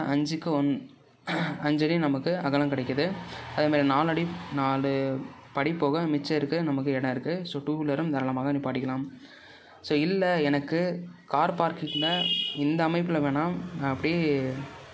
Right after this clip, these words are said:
நேரா வந்து நிப்பாட்டுற மாதிரி எனக்கு வேணும் அப்படின்னு நினைச்சவங்களுக்கு அந்த model காமிக்கிறேன். So, அந்த model பார்த்தீங்கன்னா, ஆ, அது வந்து bedroom வந்து பத்து அடி கொடுத்துருக்கேன். இது வந்து பத்தரைக்கு எட்டு வந்துரும். So, இது ஒரு சிட் அவுட் area நமக்கு கிடைக்கும். So,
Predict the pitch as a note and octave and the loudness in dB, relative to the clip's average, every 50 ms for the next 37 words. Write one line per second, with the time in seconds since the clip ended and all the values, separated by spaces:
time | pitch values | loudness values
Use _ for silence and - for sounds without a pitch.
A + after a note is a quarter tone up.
0 | - - - - - - - - - - - - D3+ D3+ D#3 E3 E3+ E3 D#3 D3+ | -20 -20 -20 -20 -20 -20 -20 -20 -20 -18 -10 -4 -2 0 2 2 2 2 2 2
1 | D3+ D#3 D3+ C#3+ C3+ C#3+ D3 C#3+ D3 C#3 C3+ C#3 C#3 C#3+ C#3+ C3+ C3 B2 B2+ B2 | 4 4 4 2 4 2 2 2 2 2 2 2 2 2 2 0 0 -2 -2 0
2 | C3 C3 C3+ C#3 C#3 C3 B2+ C3 C#3 C#3 C#3 C3 C3+ C3+ - - C#3+ C3+ B2+ B2+ | 0 0 2 2 2 2 0 0 0 0 2 0 0 -2 -2 -2 -2 -2 -2 -2
3 | B2+ B2 B2+ B2 E3+ F#3+ G3+ F#3+ D3+ C#3+ C#3+ C3+ C3 C3+ C#3 C#3 C3+ C3 C3+ C3+ | -2 -4 -2 -2 -2 -2 -2 -2 0 0 2 2 4 4 4 2 2 0 -2 -2
4 | C3 C3+ C#3 D#3 F#3 F#3 - - - - - - - - - - - - - - | 0 0 0 0 -2 -4 -6 -12 -14 -16 -18 -18 -20 -20 -20 -20 -20 -20 -20 -20
5 | - - - - - - - - - - - - - - - - - - - D#3+ | -20 -20 -20 -20 -20 -20 -20 -20 -18 -18 -18 -16 -16 -16 -16 -14 -14 0 4 6
6 | D3+ D3+ D#3 D3+ D#3 E3 F#3+ G#3 G3 F3+ E3 D#3+ D#3 D#3+ D#3 D#3 E3 F3+ F#3+ G3 | 6 6 6 6 6 6 6 6 6 4 4 4 4 4 2 2 4 4 2 2
7 | F#3 - - - - - - - - - - - - - - - D#3 D3 D3 D3 | 0 -2 -6 -6 -8 -8 -8 -8 -8 -8 -8 -8 -10 -10 -6 -2 2 4 4 6
8 | D3 C#3+ C#3+ D3 D#3 D#3+ E3 F3 F#3 E3+ D3+ D3+ D3+ D#3 F3 F3 E3 D#3 E3+ E3 | 6 6 6 6 4 4 4 2 2 2 2 2 4 4 4 4 4 4 2 4
9 | - C#3+ C3+ - D#3+ D3+ E3+ D#3 D3 C#3 - C3+ C3 C3+ C#3+ E3+ F#3 F3 D3 C#3+ | 4 2 2 2 2 0 2 2 0 0 0 -2 -2 0 0 0 0 0 0 2
10 | C#3+ C#3+ C#3+ D#3+ F#3 G#3+ A#3 A#3+ - - - - - - - - - C#3 C#3+ - | 2 2 2 2 0 -2 -2 -4 -8 -12 -18 -20 -20 -20 -8 -4 -2 -2 0 0
11 | F#3 F3+ E3+ F3 F3 D#3 C#3 C3+ C#3 - D3+ C#3+ C3+ C#3 C#3 C#3 D#3 F#3 G3+ G#3+ | 0 0 2 0 0 0 0 0 0 0 0 2 2 2 2 0 0 0 -2 -4
12 | - - - - - - - - F3 E3+ D#3+ E3+ E3+ E3 D#3+ D3+ D3+ - E3+ F3 | -6 -8 -12 -16 -18 -14 -8 -4 -2 0 2 4 4 4 2 2 0 0 0 0
13 | G3 F#3+ F3 E3+ D#3 D3+ D3 D3 C#3+ C#3 C#3 C3+ C3+ C#3 C3 C3 C3 D#3 E3+ G3 | 0 2 2 2 2 2 4 4 2 2 0 0 0 0 0 0 0 -2 -2 -2
14 | G#3 G#3 - - - D#3+ D3 | -2 -4 -8 -6 -2 0 0